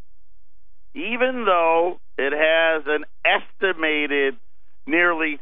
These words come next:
three trillion in this trust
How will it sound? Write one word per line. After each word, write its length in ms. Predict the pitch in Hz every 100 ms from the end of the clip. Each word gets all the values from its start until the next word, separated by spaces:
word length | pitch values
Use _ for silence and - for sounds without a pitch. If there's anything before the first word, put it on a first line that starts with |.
| -
three 500 | 175 233 285 294 262 - -
trillion 580 | 185 220 254 220 147 127 - - - - - -
in 220 | 156 160
this 160 | 160 160 - - -
trust 300 | - 196 190